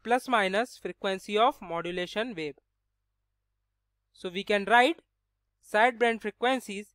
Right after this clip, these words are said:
is equals to one plus minus zero point zero one megahertz. So these are sideband frequencies.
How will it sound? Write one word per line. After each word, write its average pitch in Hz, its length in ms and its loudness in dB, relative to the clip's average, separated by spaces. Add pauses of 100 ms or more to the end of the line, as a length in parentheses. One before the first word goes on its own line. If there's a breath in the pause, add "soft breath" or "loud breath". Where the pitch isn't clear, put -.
(120)
is 180 180 -6
equals 240 440 0
to 311 220 0 (460)
one 233 520 2 (1080)
plus 233 240 2
minus 226 580 2 (600)
zero 214 340 2
point 240 380 2
zero 196 260 0
one 160 240 -4 (880)
megahertz. 185 760 2 (1200)
So 269 280 2
these 226 240 -2
are 269 140 8
sideband 233 560 2
frequencies. 165 600 -10